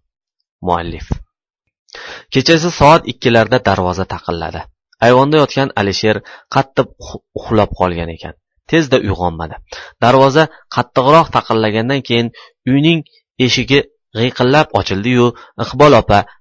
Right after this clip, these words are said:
ayvonga chiqdi. Alisher endi uyg'ondi va sapchib o'rnidan turdi. U qorong'ida apil-tapil kiyinar ekan,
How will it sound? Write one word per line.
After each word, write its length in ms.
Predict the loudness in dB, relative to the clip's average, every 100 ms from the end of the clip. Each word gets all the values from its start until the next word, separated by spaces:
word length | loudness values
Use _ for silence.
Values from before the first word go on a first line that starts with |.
| -4
ayvonga 500 | -2 -2 -4 -8 -10
chiqdi. 240 | -10 -6 -4 -4 _ _ _ _
Alisher 400 | 0 0 2 0
endi 280 | 0 -2 0
uyg'ondi 580 | 0 0 0 0 2 0 0 -8 _
va 100 | 0
sapchib 480 | 4 2 2 0 0
o'rnidan 480 | 0 -2 -2 -2 -4
turdi. 280 | -6 -8 -2 -2 -4 _ _ 2
U 100 | 2 2 -2 -20 _ 0
qorong'ida 500 | 4 6 4 2 0 -2 -2
apil-tapil 640 | 0 2 0 0 0 0
kiyinar 380 | -2 -4 -2 0
ekan, 280 | 0 0 -2